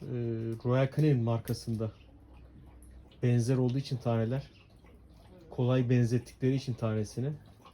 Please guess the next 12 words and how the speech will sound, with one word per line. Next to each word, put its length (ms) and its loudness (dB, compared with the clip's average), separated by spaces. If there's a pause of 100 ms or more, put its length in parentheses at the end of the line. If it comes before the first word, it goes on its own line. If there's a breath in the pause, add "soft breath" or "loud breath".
(640 loud breath)
o 80 4
mamanın 380 2 (180)
sahtesi 560 -6
piyasada 540 -4 (840)
olabiliyor. 560 4 (800)
Şimdi 240 6
mamayı 300 4
açalım. 360 4 (2250)
Tanelerini 840 2 (1700)
şöyle 400 4
göstereyim 680 -2
size. 340 -10